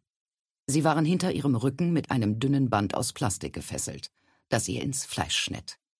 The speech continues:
Wahrscheinlich Kabelbinder. Ihre Bemühungen, sich loszumachen, wurden immer hektischer.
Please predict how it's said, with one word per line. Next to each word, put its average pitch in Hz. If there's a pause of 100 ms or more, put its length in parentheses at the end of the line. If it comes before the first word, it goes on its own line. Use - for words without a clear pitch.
(360)
Wahrscheinlich 151
Kabelbinder. 69 (1040)
Ihre 175
Bemühungen, 170
sich 131
loszumachen, 123
wurden 127
immer 135
hektischer. -